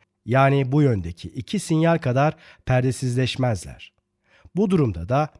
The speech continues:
metil gruba komşu iki protonun buradaki iki proton olduğunu söyleyebiliriz. Bunu çizerek gösterelim. Metil grubunun protonları burada yer alır. Bu protonları kırmızıyla gösterelim.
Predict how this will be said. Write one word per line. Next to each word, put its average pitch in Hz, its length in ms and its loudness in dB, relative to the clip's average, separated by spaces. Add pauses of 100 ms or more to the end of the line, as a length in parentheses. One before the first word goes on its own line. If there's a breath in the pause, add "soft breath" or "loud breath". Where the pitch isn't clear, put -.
metil 143 360 0
gruba 127 340 0
komşu 135 360 -4
iki 147 220 -4
protonun 156 580 -2 (280 loud breath)
buradaki 175 420 0
iki 165 320 -4
proton 113 360 -4
olduğunu 147 540 2 (140 soft breath)
söyleyebiliriz. 117 1080 -2 (580)
Bunu 156 400 2
çizerek 139 520 0
gösterelim. 78 520 -14 (680 loud breath)
Metil 120 360 0
grubunun 151 420 4
protonları 135 760 0
burada 147 280 2
yer 98 200 -2
alır. - 380 -14 (300)
Bu 151 120 4
protonları 147 720 2
kırmızıyla 131 580 2
gösterelim. 80 580 -14